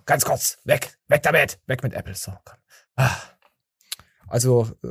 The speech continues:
natürlich, äh, Hate, so, gut. Ähm,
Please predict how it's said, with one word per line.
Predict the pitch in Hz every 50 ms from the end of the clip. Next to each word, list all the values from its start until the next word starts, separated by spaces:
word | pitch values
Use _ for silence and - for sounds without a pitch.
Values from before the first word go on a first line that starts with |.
| - -
natürlich, | 117 107 123 127 123 - 156 131 113 98 - - -
äh, | - 107 104
Hate, | 104 110 110 87 - -
so, | - - - - - 101 - _ _ _ _ _ -
gut. | 117 98 - - _ - - - - _ _ _ _ _ _ -
Ähm, | 147 170 175 185 202 214 226 226